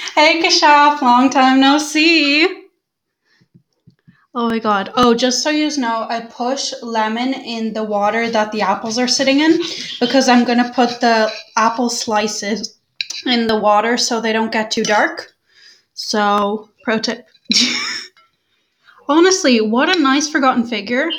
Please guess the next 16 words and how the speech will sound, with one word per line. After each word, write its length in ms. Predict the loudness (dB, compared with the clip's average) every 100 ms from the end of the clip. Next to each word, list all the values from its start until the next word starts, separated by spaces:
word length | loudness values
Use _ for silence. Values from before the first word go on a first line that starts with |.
| -12 -8
This 240 | -2 -2 -2
is 100 | 0
what 220 | -2 -2
Forgotten 380 | -4 -2 -2 -6
Figures 300 | -6 -6 -8
is 100 | -4
all 180 | -2 -2
about, 380 | -4 -6 -6 -8
remembering 680 | -6 -4 -4 -6 -6 -8 -12
the 100 | -8
lost 460 | -4 -4 -4 -6 -8
souls 500 | -6 -8 -6 -8 -6
that 160 | -6 -6
have 160 | -8
been 160 | -8 -8
forgotten. 560 | -4 -2 0 0 -2